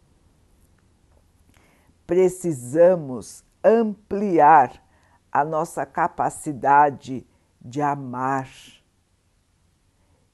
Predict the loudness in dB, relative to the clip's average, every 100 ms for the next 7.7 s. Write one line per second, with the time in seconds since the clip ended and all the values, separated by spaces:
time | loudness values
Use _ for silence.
0 | _ -4 -4 -4 _ _ _ -2 0 0
1 | -8 -6 -6 -6 -8 -4 0 0 -2 -2
2 | -2 -4 -8 _ _ _ _ _ _ _
3 | _ -4 -4 -4 -4 -2 -4 -8 -10 -10
4 | -8 -8 -8 -18 -12 -12 -10 -12 -8 -6
5 | -8 -12 -20 _ _ _ _ _ _ _
6 | -2 -2 -2 _ -2 0 -2 -6 -16 -16
7 | -16 -16 -20 _ -2 -2 -6